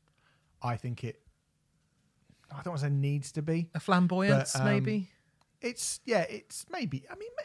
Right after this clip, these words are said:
Speaker 1: it might be that. I don't know. To be honest, I don't know. I just didn't find myself, I hadn't thought of it in that way, to be honest.
Speaker 2: Hmm.
Speaker 1: Um, but I, I'm hypothesizing why I didn't connect with it in the same way as I would have con-, uh, connected with, say,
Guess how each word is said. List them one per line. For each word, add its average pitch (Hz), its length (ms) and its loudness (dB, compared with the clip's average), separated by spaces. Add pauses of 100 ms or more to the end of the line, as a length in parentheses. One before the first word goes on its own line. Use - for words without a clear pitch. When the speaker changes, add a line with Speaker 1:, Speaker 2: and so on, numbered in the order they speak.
Speaker 1:
it 392 140 -18
might 427 180 -10
be 139 100 -2
that. - 140 -6
I 262 60 -8
don't 277 240 -6
know. 139 200 -2
To - 160 -10
be 226 100 -2
honest, 208 240 0
I 170 80 2
don't 170 240 4
know. 143 220 2
I 143 100 4
just 139 200 -6
didn't 156 260 4
find 139 220 2
myself, 135 340 0 (300)
I 190 120 12
hadn't 160 220 6
thought 147 220 4
of 113 100 -4
it 117 100 -6
in 113 120 -4
that 117 140 -8
way, 117 200 -6
to - 100 -10
be 110 120 -6
honest. 107 280 -6
Speaker 2:
Hmm. 120 100 -8
Speaker 1:
Um, 113 340 -8
but 127 280 -2 (420)
I, 123 460 -2 (680)
I'm 131 280 2 (260)
hypothesizing 113 1040 -2
why 110 400 -2 (300)
I 117 120 -2
didn't 110 420 -8 (520)
connect 123 320 -6
with 113 140 -8
it - 180 -10 (360)
in 123 120 -2
the 117 80 -4
same 117 300 -6
way 110 120 -4
as 110 140 -6
I 110 120 -4
would 107 140 -6
have 104 100 -10
con-, 113 240 -8
uh, 110 160 -6
connected 113 460 -10
with, 110 180 -10
say, 107 500 -8